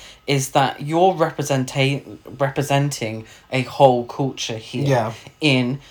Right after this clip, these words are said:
Speaker 1: really, this was kind of a mainstream film. Al Pacino, William Friedkin. This is a, a, you know,
Speaker 2: Mm.
Speaker 1: eleven million dollars was a big budget back in nineteen eighty. So you're, you've got this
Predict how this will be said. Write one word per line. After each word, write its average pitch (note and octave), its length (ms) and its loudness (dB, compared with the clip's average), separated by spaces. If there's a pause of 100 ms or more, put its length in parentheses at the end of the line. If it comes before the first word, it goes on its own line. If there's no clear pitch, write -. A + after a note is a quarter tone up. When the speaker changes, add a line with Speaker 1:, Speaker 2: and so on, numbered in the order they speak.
(640)
Speaker 1:
really, D#4+ 220 2
this - 180 -8
was G#3 120 -10
kind G3+ 200 4
of G3 60 -6
a E3 60 0
mainstream C3 560 2
film. C3 540 0 (260)
Al C#3 140 4
Pacino, C3+ 680 0
William C3 260 2
Friedkin. D3+ 520 -4 (300)
This F#3+ 180 -4
is D3 160 -6
a, D3+ 140 -2
a, C#3 160 0 (120)
you D3+ 180 -6
know, B2 220 2 (160)
Speaker 2:
Mm. D3 100 -2
Speaker 1:
eleven D#3 320 4
million D3 320 2
dollars C#3+ 600 2 (260)
was F#3+ 120 -4
a - 40 -2
big C#3 320 -4
budget A3+ 440 2
back - 280 -8
in A#2 320 -4
nineteen B2 460 -2
eighty. G2+ 500 -8 (520)
So D#3+ 360 0 (200)
you're, G3+ 400 2
you've F#3+ 420 -6
got - 340 0
this B2 400 -2